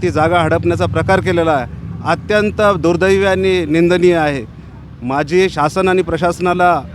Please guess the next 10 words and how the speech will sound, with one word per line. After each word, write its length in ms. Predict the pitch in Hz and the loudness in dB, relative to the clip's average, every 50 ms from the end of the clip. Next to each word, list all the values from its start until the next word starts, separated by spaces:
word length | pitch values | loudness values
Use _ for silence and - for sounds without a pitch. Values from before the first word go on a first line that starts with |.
| - - - - | -18 -18 -16 -12
नम्र 420 | 110 117 123 131 151 170 180 185 196 | -6 -2 0 0 2 2 2 2 2
विनंती 380 | 190 190 190 190 190 160 196 | 4 4 2 2 0 0 0
असेल 340 | 190 180 - - 180 156 127 101 - - - - - - - - | 0 0 0 0 -2 -4 -4 -8 -14 -18 -18 -18 -18 -18 -10 -2
की 200 | 165 175 180 170 - - - - - - - | -2 0 0 0 -4 -6 -14 -16 -16 -16 -4
हा 420 | - 147 160 180 196 202 202 185 - - - | 0 2 4 4 4 4 2 0 -4 -10 -4
जो 100 | - 170 | -4 -4
प्रश्न 360 | 165 135 165 185 175 - 202 196 | -2 0 -2 -4 -2 -2 0 2
आहे, 260 | 185 180 180 156 127 - - - - - - | 2 2 2 0 -2 -6 -16 -18 -18 -6 0
तो 40 | 165 | 0
अत्यंत 640 | 170 165 170 - - - 208 208 208 208 175 - | 2 2 0 -2 -2 0 0 0 0 0 0 2